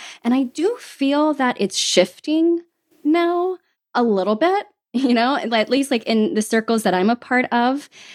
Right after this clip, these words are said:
And there's a lot more openness to it. There's a lot more talk and understanding and realization and studies available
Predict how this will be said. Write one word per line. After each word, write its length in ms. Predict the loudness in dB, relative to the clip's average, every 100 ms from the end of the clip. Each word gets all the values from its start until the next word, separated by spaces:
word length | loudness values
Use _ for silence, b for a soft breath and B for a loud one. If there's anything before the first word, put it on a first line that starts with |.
| B B
And 280 | -2 2 2
there's 160 | 2 0
a 80 | 2
lot 300 | 2 2 0
more 180 | 0 0
openness 500 | -2 0 0 0 -4
to 120 | -2 0
it. 220 | 0 0
There's 180 | 0 2
a 60 |
lot 220 | 2 2
more 260 | 2 0 0
talk 480 | -4 -4 0 0 0
and 80 | 0
understanding 600 | 0 -4 -2 0 2 2
and 100 | 2
realization 480 | 0 0 0 0 2
and 120 | 0
studies 500 | 0 0 2 0 -2
available 760 | -2 0 2 0 0 0 0